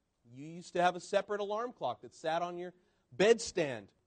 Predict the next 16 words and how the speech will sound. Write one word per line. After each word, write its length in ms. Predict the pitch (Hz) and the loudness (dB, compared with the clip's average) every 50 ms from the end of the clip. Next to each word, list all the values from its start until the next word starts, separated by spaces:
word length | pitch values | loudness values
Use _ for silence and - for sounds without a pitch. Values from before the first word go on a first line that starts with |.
| _ _ _ _ _ _ _ _ - | _ _ _ _ _ _ _ _ 4
Uh, 320 | 165 165 165 170 170 170 160 | 6 8 10 10 8 8 6
many 280 | 170 180 214 233 240 | 6 8 8 8 8
people 360 | 220 - 254 247 208 226 226 220 | 2 2 0 2 6 6 6 10
have 200 | 208 233 226 208 | 10 8 8 8
replaced 640 | 226 233 - - 233 240 254 254 127 - - - _ _ | 2 -4 0 4 6 6 6 6 0 -6 -8 -12 _ _
their 320 | 147 170 208 214 208 208 190 165 | 2 4 6 8 8 6 4 2
wristwatch 960 | 170 202 262 330 - - - 170 156 143 107 - - _ - - - - _ _ _ _ _ _ _ _ - | -2 2 2 0 0 -2 -4 2 4 4 4 2 -2 _ -16 -16 -16 -18 _ _ _ _ _ _ _ _ -14
with 160 | 127 127 123 _ 117 | -14 -14 -14 _ -18
either 260 | 147 156 156 143 143 131 | -12 -12 -8 -6 -6 -8
a 60 | 127 | -8
step 300 | - - - 165 165 - _ _ | -12 -8 -8 -8 -8 -8 _ _
counter 320 | 160 156 156 - 170 170 | -14 -14 -14 -10 -8 -8
or 240 | 165 135 143 147 160 | 0 4 6 8 8
a 40 | 165 | 6
smartwatch. 640 | 160 - - 143 156 196 220 202 - 107 107 98 90 - _ _ - - _ _ _ _ _ _ _ _ _ _ _ _ _ _ _ _ _ _ _ - | 4 -2 -12 -6 -4 -4 -6 -6 -8 -10 -8 -8 -8 -10 _ _ -20 -20 _ _ _ _ _ _ _ _ _ _ _ _ _ _ _ _ _ _ _ 4
Uh, 300 | 160 160 160 165 165 | 6 8 8 8 8